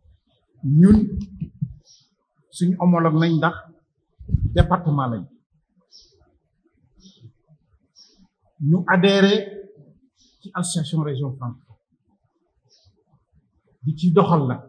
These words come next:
man mii wax ak yéen, may commission bi ñu wax énergie, eau, environnement. Ñu ma fal assemblée régionale Bamako, dañ ma ko fal.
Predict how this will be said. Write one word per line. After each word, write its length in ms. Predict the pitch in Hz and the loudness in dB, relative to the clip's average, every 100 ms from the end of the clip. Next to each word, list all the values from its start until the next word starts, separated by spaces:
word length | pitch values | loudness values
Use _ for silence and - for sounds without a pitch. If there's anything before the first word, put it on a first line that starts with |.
| - | -12
man 220 | 135 165 175 | -2 2 4
mii 160 | 208 | 4
wax 140 | 196 165 | 2 -2
ak 80 | |
yéen, 260 | 156 120 110 92 _ _ _ _ _ _ _ _ _ _ _ _ _ | -4 -4 -8 -14 _ _ _ _ _ _ _ _ _ _ _ _ _
may 280 | 127 147 170 170 170 - - _ _ _ - | -4 0 0 0 -2 -8 -18 _ _ _ -2
commission 440 | 190 190 180 160 139 | 2 2 2 0 -2
bi 120 | 147 | -4
ñu 80 | 135 | -4
wax 160 | 127 - - - - _ _ _ _ _ _ _ - - _ _ _ _ _ _ _ _ - | -4 -8 -20 -12 -12 _ _ _ _ _ _ _ -2 -2 _ _ _ _ _ _ _ _ -4
énergie, 680 | 160 165 156 135 131 165 208 165 - - _ _ _ - | 0 2 2 0 -4 -6 -8 -16 -20 -20 _ _ _ 0
eau, 540 | 165 175 170 - - _ | 0 0 -4 -12 -20 _
environnement. 600 | 151 143 131 120 107 92 - _ _ _ _ _ _ _ _ _ _ _ _ - | -8 -6 -6 -8 -10 -10 -16 _ _ _ _ _ _ _ _ _ _ _ _ -6
Ñu 140 | 135 | 0
ma 160 | 160 175 | 2 2
fal 220 | 175 156 | -2 -4
assemblée 300 | - 143 151 | -4 -4 -4
régionale 220 | 143 139 117 | -4 -6 -2
Bamako, 480 | 156 147 - - - | 0 0 -4 -12 -8
dañ 120 | 127 | -8
ma 80 | 127 | -8
ko 80 | - | -12
fal. 160 | 113 | -20